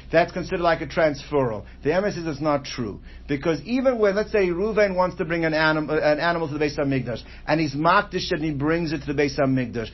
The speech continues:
how do we refer to that animal? It's still Reuven's animal. Reuven's bringing, Reuven's animal is being brought on the Mizbeach. Meaning, the difference between a regular Mechira is when you sell something,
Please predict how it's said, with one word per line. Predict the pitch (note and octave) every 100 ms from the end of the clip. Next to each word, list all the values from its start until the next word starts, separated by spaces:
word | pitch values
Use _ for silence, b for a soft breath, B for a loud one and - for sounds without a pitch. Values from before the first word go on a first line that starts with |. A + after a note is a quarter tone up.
| B B
how | - F#3+
do | B3+
we | A3+
refer | G3 - E3+ D3+
to | D3+
that | D3+ C#3+
animal? | C3+ B2 A2+ G2 - - - - - - - - - -
It's | D3
still | - A#3 F#3+
Reuven's | E3 F#3+ F3 F3 F3
animal. | F#3+ G#3 F3+ B2 G2+ b -
Reuven's | F3 B3 F3
bringing, | C#3 G#3+ A3 F#3+ D3 B
Reuven's | C#3 A3+ C4 A3
animal | F#3+ B3+ A#3 F3+
is |
being | E3 F3
brought | E3 F#3+ G3+
on | F#3+
the | F3+
Mizbeach. | F3+ D#3 G3 F3 B2 F#3
Meaning, | A3 A#3 D#3+ C3+ B -
the |
difference | C#3+ C4+ C#4 B3+ F3+
between | F#3+ G3+
a | F#3
regular | F#3 A3 G#3 G3
Mechira | F3 - F#3 F3+ D#3 C#3+
is | D#3
when | C#3+ D#3
you | B3+
sell | - A3 G#3+ G#3+
something, | - E3+ C#3+ D3+